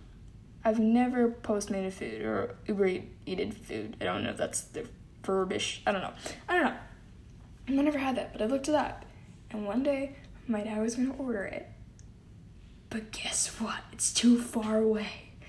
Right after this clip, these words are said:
And you have to, like, order it, and then they just tell you that, "Hey, it's too far away." <laughs> We got our money back. But s-, it's still, <laughs> I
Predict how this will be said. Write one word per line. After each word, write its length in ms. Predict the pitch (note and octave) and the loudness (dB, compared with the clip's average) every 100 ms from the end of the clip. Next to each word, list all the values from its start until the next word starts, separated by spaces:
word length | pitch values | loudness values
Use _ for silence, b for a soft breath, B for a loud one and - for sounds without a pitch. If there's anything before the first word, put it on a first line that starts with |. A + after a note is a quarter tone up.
| B B B | B B B
And 300 | G#3+ G#3+ - - - - | 2 2 -4 -16 -18 -14
you 280 | - C4 D4+ | -6 2 6
have 140 | D#4 D#4 | 6 4
to, 60 | |
like, 140 | D4+ - | 2 2
order 380 | A#3+ A3+ C4+ C4+ | 2 4 6 4
it, 200 | A3+ - | 2 0
and 180 | A3+ A3+ | 2 6
then 180 | B3+ A#3+ | 8 8
they 120 | A3 | 6
just 260 | G#3+ - | 2 -2
tell 240 | A3+ G#3+ F#3+ | 2 6 6
you 160 | F#3 | 6
that, 120 | F3 - | 0 2
"Hey, 260 | G3 F#3+ | 4 4
it's 180 | - - | 2 4
too 160 | C#4 A#3+ | 6 6
far 380 | A3 A3+ F#3+ - | 6 4 4 -2
away." 380 | F#3 - - - B B B - - - D4 | -8 -8 -8 -10 B B B -20 -20 -2 6
<laughs> 580 | D4 C#4+ C#4+ A#3+ B3+ - - D#4+ C4+ - B B B - | 8 8 6 4 0 -4 -4 -2 -2 -6 B B B -2
We 160 | B3+ C#4+ | 2 4
got 120 | F#4+ | 4
our 80 | D4+ | 6
money 220 | C#4 F#3+ | 4 2
back. 300 | - - - B B B | -4 -12 -14 B B B
But 100 | B3+ | -2
s-, 200 | A#3+ - - - B3 | -2 -4 -10 -8 -4
it's 160 | A#3+ | -2
still, 320 | - - - - - E4 - - - - - - - - B B B | -2 -2 -4 -6 -12 -16 -18 -20 -20 -20 -20 -20 -20 -16 B B B
<laughs> 0 | |
I 220 | F#4 - | -10 -6